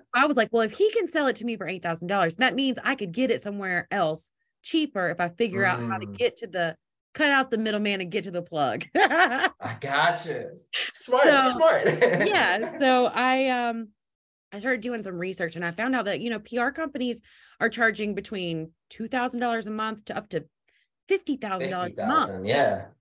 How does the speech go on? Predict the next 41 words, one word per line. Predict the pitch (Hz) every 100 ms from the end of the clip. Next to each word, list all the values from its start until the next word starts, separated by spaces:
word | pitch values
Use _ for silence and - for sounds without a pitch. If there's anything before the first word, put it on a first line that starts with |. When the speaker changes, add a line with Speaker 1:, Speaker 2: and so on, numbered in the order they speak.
| -
Speaker 1:
for | 247
this, | 254 262 - _ _
this | 127 175 208
work | 202 208 359 -
of | 196 170
getting | 226 233 220
you | 185
noticed. | 180 254 262 156 - - -
And | 214 202
so | 202 208 196 196 185 _ - -
I | 196
was | 220 185
like, | -
"I | 208
can't | 175 -
afford | - 107 -
that." | 135 - -
I | 196
was | 190 170
brand | 165 208 214 214 180 165
new | 160 160 151 143 139 - _ -
in | 175 156
the |
game. | - 170 320 240 147
Like, | 156 147 -
I, | 170
I | 160 165
was | 170
not, | 185 226 - _ _ _ _
my | 202
company | 269 320 254
wasn't | 233 220 196 143
barely | 202 240 302
making | 247 233 226
enough | 208 190 -
money | 214 214
to | 175
pay | 214 202
the | 165
<laughs> | 160
staff | - 262 240 170 190